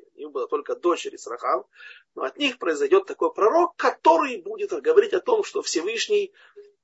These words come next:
поставит Израиль над всеми мирами, над всеми народами, и в конце концов это закончится, э, войной Гога и Магога, приходом Машеха, известно мое,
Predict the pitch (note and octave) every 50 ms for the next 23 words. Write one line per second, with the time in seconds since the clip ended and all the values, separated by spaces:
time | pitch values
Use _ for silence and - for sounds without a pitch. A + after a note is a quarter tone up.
0 | _ _ _ _ _ - D#3+ E3 - - A3+ G#3 F#3+ F#3 F3+ F3 D3 D#3+ D#3+ D#3
1 | D3 C3+ C3 - - - - - - B2+ C3 C#3+ E3 G3 A#3 A#3 A3+ G#3+ G3 F3
2 | E3+ D#3 - - - D#3 C#3+ C3+ B2+ A#2+ - - C#3+ D#3 G#3 E4+ B3 A#3 A3+ G#3+
3 | G#3 G3+ - - A3+ B3 A#3+ - B3 G#3 - - G#3 G#3 - F#3+ F3 - G3+ G3
4 | F3+ E3+ - C#3 C3 C3+ B2+ - - D3 C#3+ - - - - - D3 B2+ B2 B2
5 | B2+ C3 - - C3 B2 - C3 - _ _ _ _ _ - C3+ C3 C3+ D3 C#3+
6 | C3 A#2+ A#2+ D3+ D3 C3 C3 A#2+ A2+ - - - - - B3+ A#3+ A#3+ G#3+ G3+ F#3
7 | - - - - - _ - - - - D#3 C#3+ - - - - - - C4+ B3+
8 | A#3+ A3+ - - G3 F3 - - _ _ _ _ _ _ _ _ _ - B2+ -
9 | B2+ C#3+ A#2 - - - A2 G#2 G#2+ A2 _ - A2 A#2+ A#2+ A#2+ A#2+ A2+